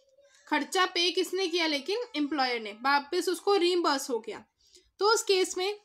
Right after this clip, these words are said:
दो बातें हैं, जो हॉस्पिटल है वो गवर्नमेंट का हॉस्पिटल होना चाहिए या फिर लोकल अथॉरिटी का हॉस्पिटल होना चाहिए या फिर ऐसा हॉस्पिटल होना चाहिए जो कि गवर्नमेंट ने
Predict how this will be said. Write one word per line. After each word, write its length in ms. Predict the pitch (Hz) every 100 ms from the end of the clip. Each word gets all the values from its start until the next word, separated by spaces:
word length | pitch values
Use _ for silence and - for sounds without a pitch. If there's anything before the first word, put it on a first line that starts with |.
| -
दो 180 | 254 311
बातें 340 | 339 330 349
हैं, 200 | 320 330 - _ - - - _ _ _ _ _ _ _ _ -
जो 460 | 262 392 427 311 - _ 294 285
हॉस्पिटल 540 | 302 311 311 415 415 403
है 200 | 381 427
वो 160 | 415 381
गवर्नमेंट 420 | 277 269 277 339
का 120 | 381
हॉस्पिटल 440 | 359 349 370 359 392
होना 240 | 359 349
चाहिए 380 | 359 349 359 403 -
या 160 | 320 330
फिर 200 | 330 381
लोकल 360 | 311 262 339 381
अथॉरिटी 460 | 381 359 349 349
का 120 | 330
हॉस्पिटल 480 | 339 339 330 330 330
होना 220 | 349 320
चाहिए 380 | 330 330 294 330 - - _ 302
या 120 | 320
फिर 220 | 330 359
ऐसा 240 | 302 294 370
हॉस्पिटल 440 | 370 330 349 330
होना 220 | 320 277
चाहिए 240 | 277 277 330
जो 140 | 320
कि 120 | 277
गवर्नमेंट 400 | 320 247 233 269
ने 100 | 262